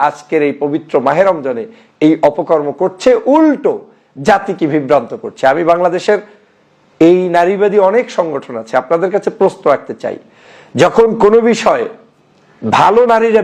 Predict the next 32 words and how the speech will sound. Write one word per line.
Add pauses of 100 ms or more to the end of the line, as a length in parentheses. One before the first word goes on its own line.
বিপদে
পড়ে, (100)
আপনারা
তাদের
পাশে
দাঁড়ান (120)
না, (720)
একটা (100)
বিবৃতি
নিয়ে
কথা
বলেন (100)
না, (600)
মাঠে
ময়দানে
আপনি (720)
কোনো (160)
সভা
সেমিনার
করেন (100)
না, (680)
কিন্তু (120)
আপনাদের (100)
যদি (100)
কোনো (100)
একজন (720)
ওই (160)
ঠ্যাং, (640)
হাফ (120)
প্যান্ট (100)
কিংবা (840)
ছোট